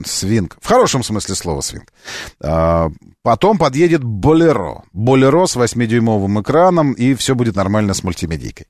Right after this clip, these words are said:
Э, что значит. Все, время, десять минут осталось. Так, надо переходить уже к ощущениям от теста. Не все же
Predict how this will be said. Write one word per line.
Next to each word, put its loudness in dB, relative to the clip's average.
Э, 0
что 0
значит. 0
Все, -2
время, 2
десять 0
минут 0
осталось. -2
Так, -4
надо 2
переходить 0
уже -2
к -4
ощущениям -2
от -6
теста. -8
Не -6
все 0
же -2